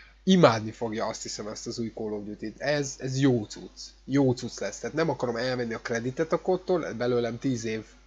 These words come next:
beszél már azért. Ö, de nem akarom elvenni tőle a kreditet, mert ez egy geci jó játék lesz, majdnem biztos, és megint meg fogja venni a félvilág, és, és igen, újra sikerül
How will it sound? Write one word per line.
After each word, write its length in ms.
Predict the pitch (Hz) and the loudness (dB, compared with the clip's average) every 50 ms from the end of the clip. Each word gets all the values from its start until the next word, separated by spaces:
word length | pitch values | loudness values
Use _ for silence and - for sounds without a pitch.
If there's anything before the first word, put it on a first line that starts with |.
| - - 107 | -20 -10 -6
beszél 420 | 113 113 113 - - 135 139 139 | -6 -6 -4 -4 -4 -2 -2 0
már 260 | 147 156 151 156 160 | 0 0 2 2 2
azért. 380 | 165 170 165 175 180 185 185 185 - - - - - - - 202 180 - - | 2 2 2 4 2 2 2 0 -4 -20 -20 -20 -20 -18 -16 -16 -16 -14 -6
Ö, 580 | - 120 123 120 117 117 113 113 113 113 107 95 - - - 120 113 | 0 4 6 6 6 6 4 4 2 2 0 -2 -4 -4 -8 -4 0
de 160 | 123 98 - - 135 | 0 0 0 0 2
nem 140 | 156 170 156 | 4 6 4
akarom 260 | 143 - 139 120 113 | 4 4 2 2 2
elvenni 260 | 120 127 123 123 117 | 2 0 0 -2 -4
tőle 200 | - 127 120 117 | -2 -2 -2 -2
a 40 | 113 | -2
kreditet, 360 | - 131 135 139 139 151 123 | -2 0 0 0 0 0 0
mert 160 | 120 120 117 | 0 -2 -2
ez 120 | 120 113 123 | 0 -2 -2
egy 100 | 110 110 | -2 -2
geci 280 | 120 113 - - 123 | -2 -4 -4 -2 -2
jó 160 | 120 117 120 | 0 0 2
játék 460 | 123 123 123 127 127 - 143 139 135 151 | 2 4 2 2 0 0 -2 -2 0 0
lesz, 180 | 151 151 - | -2 -2 -2
majdnem 360 | - 117 110 113 113 113 113 | -4 -4 -4 -2 -4 -4 -4
biztos, 500 | 113 117 113 - - 156 160 170 - - | -4 -6 -6 -4 0 2 2 2 0 -4
és 340 | - - 113 110 110 110 - | -8 -6 -6 -4 -2 -4 -2
megint 260 | 131 123 120 120 110 | -2 -2 -2 -2 -2
meg 120 | 110 110 - | -2 -4 -8
fogja 260 | - 127 117 110 107 | -8 -8 -8 -6 -6
venni 220 | 107 107 107 110 | -6 -6 -6 -6
a 60 | 107 - | -8 -8
félvilág, 600 | - 113 110 104 101 110 113 120 139 165 170 156 | -6 -4 -4 -4 -4 -2 0 2 4 4 4 2
és, 240 | 131 127 - - | 0 -4 -4 0
és 180 | - 170 165 - | 0 0 0 2
igen, 380 | - 185 143 127 101 101 101 - - | 2 2 2 2 0 -2 -6 -6 2
újra 580 | 147 160 170 156 139 120 - 98 104 110 - - - - - _ _ | 4 6 8 8 8 6 6 2 -2 -2 -2 -6 -14 -20 -20 _ _
sikerül 640 | - - - 143 139 - 104 101 117 123 127 127 | -6 -2 -2 -2 0 -2 -4 0 0 0 0 0